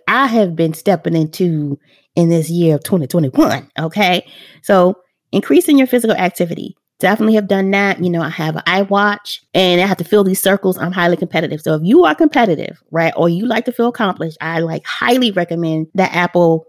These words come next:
Watch just for that component, 'cause you have to feel how, you know, in your activity circle,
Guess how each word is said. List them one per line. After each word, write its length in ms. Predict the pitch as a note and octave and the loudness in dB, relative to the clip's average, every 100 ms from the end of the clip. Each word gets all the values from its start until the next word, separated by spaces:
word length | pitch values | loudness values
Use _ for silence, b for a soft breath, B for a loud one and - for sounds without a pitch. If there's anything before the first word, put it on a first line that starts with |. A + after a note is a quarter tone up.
| - | -6
Watch 560 | E3 D#3+ D#3 - - - b b b D#3+ | 0 2 0 -4 -18 -20 b b b 0
just 240 | F#3 F#3 | 0 0
for 120 | F3+ | -4
that 200 | F3+ E3 | -2 -4
component, 520 | E3+ D#3 E3+ E3+ D#3+ D#3+ | -4 -6 -4 -2 -2 -2
'cause 180 | D#3 | -6
you 60 | F3 | -6
have 180 | E3+ - | -6 -6
to 100 | E3+ | -6
feel 680 | - F#3 F3+ E3+ E3 E3 - b b b _ | -4 -2 0 0 0 -4 -8 b b b _
how, 240 | - G3 | -4 -2
you 140 | E3 E3+ | 0 -2
know, 80 | |
in 140 | - C3+ | -2 -6
your 120 | C3 | -6
activity 480 | B2+ - B3+ C4 B3 | -8 -2 -2 0 -2
circle, 640 | G#3 G3+ - F#3+ F#3 G#3 | -2 -2 -2 0 0 -4